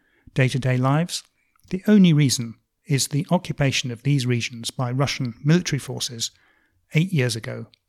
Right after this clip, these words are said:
and the subsequent conflict. Before that, those people in the east of Ukraine, those Russian speakers close to the Russian border, they were living in peace and security before two thousand and fourteen.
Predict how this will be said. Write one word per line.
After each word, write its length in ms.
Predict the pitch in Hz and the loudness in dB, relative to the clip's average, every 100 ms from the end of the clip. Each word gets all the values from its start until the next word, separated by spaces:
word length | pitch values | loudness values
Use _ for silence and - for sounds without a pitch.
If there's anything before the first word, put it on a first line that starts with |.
| _ - | _ -2
and 180 | 135 127 | 0 2
the 60 | |
subsequent 680 | 117 - 131 135 135 135 - | 0 0 -2 -2 -2 -4 -4
conflict. 520 | - 123 - 131 - - _ _ _ _ _ _ _ _ _ | -4 -4 -6 -14 -18 -20 _ _ _ _ _ _ _ _ _
Before 400 | 156 - 190 190 | -6 0 2 4
that, 320 | 160 117 - - _ _ _ | 2 -2 -8 -16 _ _ _
those 220 | 143 160 | 4 4
people 460 | - 139 - 120 147 | 2 -2 -2 -6 -6
in 140 | 127 120 | -4 -4
the 140 | 156 | 0
east 200 | 139 - | 0 0
of 100 | 127 | -4
Ukraine, 500 | 131 - 127 107 113 _ _ _ - | -4 -2 -6 -6 -14 _ _ _ -4
those 200 | 135 139 | -2 0
Russian 320 | 143 - 131 | 0 0 -2
speakers 420 | - 113 - 123 | -4 -6 -6 -6
close 280 | - 131 - | -4 -4 -2
to 100 | 156 | -2
the 60 | 131 | -2
Russian 300 | 127 - 127 | -2 0 2
border, 380 | 131 117 117 - _ _ _ _ _ _ _ _ _ | 2 0 -6 -14 _ _ _ _ _ _ _ _ _
they 100 | 170 | 2
were 120 | 156 | 4
living 260 | 139 131 127 | 2 2 2
in 160 | 123 120 | 0 -2
peace 480 | - 156 - - - | 0 0 2 -4 -4
and 140 | 143 131 | 0 0
security 640 | 135 - 135 113 - 123 _ | 0 -2 -2 -2 -8 -16 _
before 380 | 143 - 147 117 | -8 0 0 0
two 160 | - 127 | -2 -2
thousand 340 | 127 117 127 | -2 -2 -6
and 120 | 117 | -8
fourteen. 520 | - 123 - 120 107 | -6 -6 -4 -6 -8